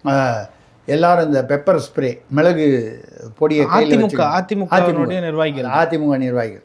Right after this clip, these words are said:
Speaker 1: அ, யார்
Speaker 2: கோவையில போயிட்டு சொன்னாங்க.
Speaker 1: கோவையில வந்து வானதி சீனிவாஸ்,
Speaker 2: ம்.
Speaker 1: இல்ல, அ, அதிமுக சேர்ந்தவர்கள், அவங்க வந்து இந்த பெப்பர் ஸ்ப்ரே வச்சுட்டு சொன்னாங்க.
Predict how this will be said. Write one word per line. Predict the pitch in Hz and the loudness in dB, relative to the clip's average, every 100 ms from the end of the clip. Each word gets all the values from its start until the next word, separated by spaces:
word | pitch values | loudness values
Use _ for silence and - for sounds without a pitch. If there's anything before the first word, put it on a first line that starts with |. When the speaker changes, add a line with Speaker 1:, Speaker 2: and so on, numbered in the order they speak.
| 123 | -10
Speaker 1:
அ, | 123 | -8
யார் | 117 123 | -6 -2
Speaker 2:
கோவையில | 190 | 2
போயிட்டு | 214 180 156 147 | 2 2 0 -6
சொன்னாங்க. | 139 117 107 104 - | -8 -12 -14 -8 2
Speaker 1:
கோவையில | 160 151 135 | 4 4 0
வந்து | 123 123 156 135 113 - 131 139 | -4 -6 -6 -6 -8 -12 -8 -2
வானதி | 180 185 160 139 | -2 -2 -4 -4
சீனிவாஸ், | 123 110 - 127 139 151 | -6 -8 -12 -10 -8 -6
Speaker 2:
ம். | |
Speaker 1:
இல்ல, | 147 180 113 - 120 | 0 0 0 -8 -14
அ, | 117 117 113 143 | -10 -8 -4 -4
அதிமுக | 175 175 160 143 | -2 -4 0 0
சேர்ந்தவர்கள், | 123 131 117 110 98 - - _ _ | -2 -6 -6 -8 -12 -20 -20 _ _
அவங்க | 151 160 | -4 0
வந்து | 151 151 160 139 120 | -2 0 0 -2 -2
இந்த | 127 123 120 | -2 -2 -2
பெப்பர் | 147 147 170 | -4 -2 -2
ஸ்ப்ரே | 123 147 127 | -4 -4 -4
வச்சுட்டு | 110 104 - | -6 -12 -20
சொன்னாங்க. | 98 98 | -20 -20